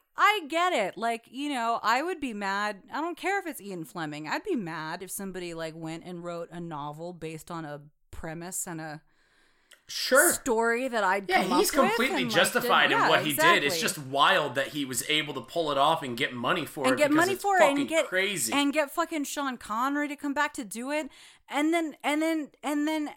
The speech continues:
Speaker 1: at the end of all this, be like, "That went so well, I want to do a
Speaker 2: <laughs> Yeah.
Speaker 1: sequel
Speaker 2: Yeah.
Speaker 1: with Timothy
Speaker 2: And
Speaker 1: Dalton."
Speaker 2: it's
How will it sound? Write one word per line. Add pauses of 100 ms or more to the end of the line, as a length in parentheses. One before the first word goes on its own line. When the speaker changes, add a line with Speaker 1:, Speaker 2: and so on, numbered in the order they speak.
(180)
Speaker 1:
at
the
end
of
all
this,
be
like,
"That
went
so
well,
I
want
to
do
a
Speaker 2:
<laughs>
Yeah.
Speaker 1:
sequel (100)
Speaker 2:
Yeah.
Speaker 1:
with
Timothy
Speaker 2:
And
Speaker 1:
Dalton."
Speaker 2:
it's